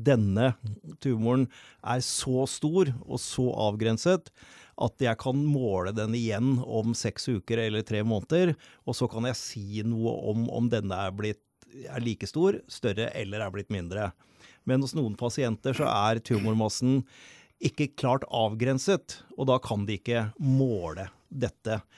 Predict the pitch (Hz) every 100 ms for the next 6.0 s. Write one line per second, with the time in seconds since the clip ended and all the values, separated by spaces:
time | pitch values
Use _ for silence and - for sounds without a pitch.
0 | - - - - 131 123 131 127 127 -
1 | 127 127 139 139 - 127 127 123 127 127
2 | 123 123 127 131 127 - 117 95 87 -
3 | 123 123 127 127 113 139 - 113 110 113
4 | 135 170 - - 131 131 131 135 123 120
5 | - - - - - - - 113 117 123